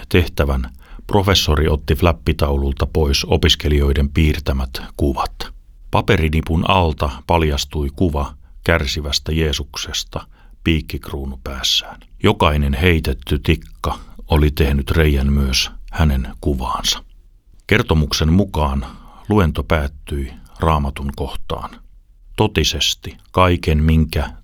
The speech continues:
te olette tehneet yhdelle näistä vähisimmistä velistäni, sen te olette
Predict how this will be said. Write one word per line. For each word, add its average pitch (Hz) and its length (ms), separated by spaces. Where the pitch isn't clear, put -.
te 80 120
olette 76 360
tehneet 71 560
yhdelle 71 440
näistä 69 540
vähisimmistä 73 840
velistäni, 71 680
sen 80 360
te 71 120
olette 69 500